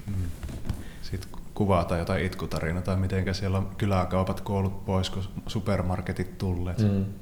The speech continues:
Speaker 2: Sehän on se tyypillinen tarina.
Speaker 1: Jääks Teimo työttömäksi Mai Winterkaarin aika? Ollaanko niin kauas menty jo tulevaisuuteen?
Speaker 2: Ei voi sanoa mitään.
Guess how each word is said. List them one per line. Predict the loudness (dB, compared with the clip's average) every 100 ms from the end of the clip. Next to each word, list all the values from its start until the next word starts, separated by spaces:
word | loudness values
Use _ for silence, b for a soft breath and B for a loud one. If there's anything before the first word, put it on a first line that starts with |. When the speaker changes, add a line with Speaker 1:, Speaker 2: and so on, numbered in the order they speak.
| -8 -10 -10 -10 -6 -6 -6 -10 -10 -10 -10 -10 -8
Speaker 2:
Sehän | -6 -4
on | -4
se | -2 -4 -4
tyypillinen | -2 -2 -2 -2 -2 -2
tarina. | -4 -2 -2 -4 -8 -8 -8 -10 -10 -10 -10 -12 -10 -10 -10 -12 -2
Speaker 1:
Jääks | 0 0 2
Teimo | 2 4 2
työttömäksi | 0 0 0 -2 -2 -2 -2
Mai | 0
Winterkaarin | 0 0 -2 -4 -2 -2 -2
aika? | -2 -2 -2 -2
Ollaanko | 0 0 0
niin | 0 2 0 -6 -8 -8 -8 -4
kauas | 0 2 0
menty | -2 -2 -2
jo | -2
tulevaisuuteen? | 0 0 0 -2 -2 -4 -6 -8 -8 -6
Speaker 2:
Ei | -4 -4
voi | -4
sanoa | -2 -2 0
mitään. | 0 -2 -6